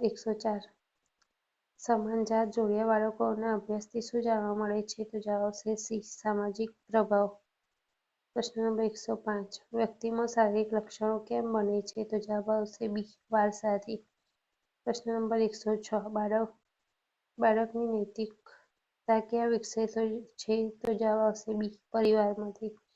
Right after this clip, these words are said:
પ્રશ્ન નંબર એકસો સાત, બુદ્ધિનું વાતાવરણનું પ્રમાણ લગભગ કેટલું માનવામાં આવે છે? તો જવાબ આવશે સી, પચાસ ટકા. પ્રશ્ન નંબર એકસો આઠ, વર્તનના ઘડતરનું મુખ્ય સાધન કયું છે? તો જવાબ આવશે બી, અનુભવ.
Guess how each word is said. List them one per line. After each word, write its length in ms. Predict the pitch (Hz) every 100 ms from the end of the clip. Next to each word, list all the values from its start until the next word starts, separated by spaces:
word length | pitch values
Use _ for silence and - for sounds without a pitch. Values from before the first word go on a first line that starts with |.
| _ _ _ _ _ -
પ્રશ્ન 200 | 233 233
નંબર 260 | 240 233 233
એકસો 320 | 220 - 220
સાત, 300 | - 208 196 - _ _ _ _ _ _ _ _ _ _ _ -
બુદ્ધિનું 520 | 240 - 233 240 240
વાતાવરણનું 640 | 214 - 214 220 226 226
પ્રમાણ 320 | 220 220 220 220
લગભગ 320 | 214 220 214
કેટલું 300 | 233 233 240
માનવામાં 540 | 233 214 214 208 208
આવે 180 | 208 208
છે? 220 | 208 - 208
તો 120 | 214
જવાબ 260 | 208 208 208
આવશે 400 | 214 208 - 208
સી, 300 | 214 220 214 _
પચાસ 400 | 214 - 202 -
ટકા. 400 | 214 202 202 196 _ _ _ _ _ _ _ _ _ 233
પ્રશ્ન 240 | 233 226
નંબર 240 | 226 226
એકસો 280 | 226 220 -
આઠ, 240 | 208 202 202 - _
વર્તનના 800 | 220 220 220 226 226 226 226 226 226 _ _ _ _ -
ઘડતરનું 500 | 226 208 220 220 233
મુખ્ય 240 | 220 220 226
સાધન 400 | - 202 214 214
કયું 260 | 226 233
છે? 160 | 226 -
તો 120 | 214 214
જવાબ 240 | 214 214
આવશે 300 | 214 214 -
બી, 220 | 214 208 208 -
અનુભવ. 480 | 208 220 208 196